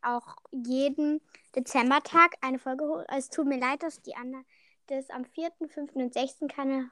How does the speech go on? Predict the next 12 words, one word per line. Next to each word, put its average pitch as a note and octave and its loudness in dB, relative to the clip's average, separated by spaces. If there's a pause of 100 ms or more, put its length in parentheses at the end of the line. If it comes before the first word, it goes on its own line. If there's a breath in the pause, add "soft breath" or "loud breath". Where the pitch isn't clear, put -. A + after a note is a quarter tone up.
rausgekommen C4+ -2
ist, D4 -4
aber B3+ 2
ich, B3 -2
mir B3 -2
hat's B3 -4
nicht A#3+ -2
gereicht, B3 4
deswegen B3 0
kommt A#3 -2
es A3 -6 (120)
aber, A3+ -4